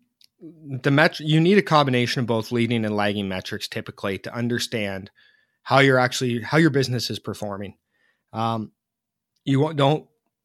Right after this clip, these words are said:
want just all lagging indicators. Um, and then from leading indicators,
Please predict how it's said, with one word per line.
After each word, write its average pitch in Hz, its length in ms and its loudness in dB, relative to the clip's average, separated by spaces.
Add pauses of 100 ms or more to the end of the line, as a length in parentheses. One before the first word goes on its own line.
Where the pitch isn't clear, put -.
(120)
want 123 400 0
just 123 360 -2
all 131 320 2
lagging 127 340 0
indicators. 170 720 0 (420)
Um, 117 560 -4 (260)
and 135 160 0
then 143 260 2
from 135 320 -2
leading 170 300 2
indicators, 170 600 -2